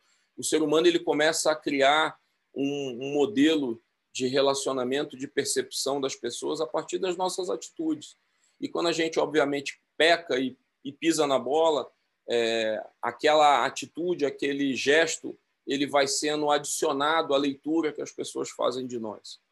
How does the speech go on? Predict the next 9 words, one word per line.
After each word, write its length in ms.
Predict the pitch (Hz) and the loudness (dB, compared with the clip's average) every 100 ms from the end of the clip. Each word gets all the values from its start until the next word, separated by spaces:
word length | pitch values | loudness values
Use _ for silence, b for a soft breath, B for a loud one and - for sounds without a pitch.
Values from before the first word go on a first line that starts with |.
| _ _ _ | _ _ _
Então, 140 | 135 | -10
por 180 | - 156 | -2 -2
isso 140 | 156 | 0
que 60 | 160 | -4
é 40 | |
importante 720 | 165 156 143 139 143 139 - - _ _ _ | -2 -4 -4 -4 -4 -4 -10 -12 _ _ _
a 80 | 120 | -6
gente, 640 | 120 131 135 135 131 113 - _ _ _ _ _ _ _ _ - | -4 -4 -6 -4 0 0 -2 _ _ _ _ _ _ _ _ -8
é, 180 | 120 | -8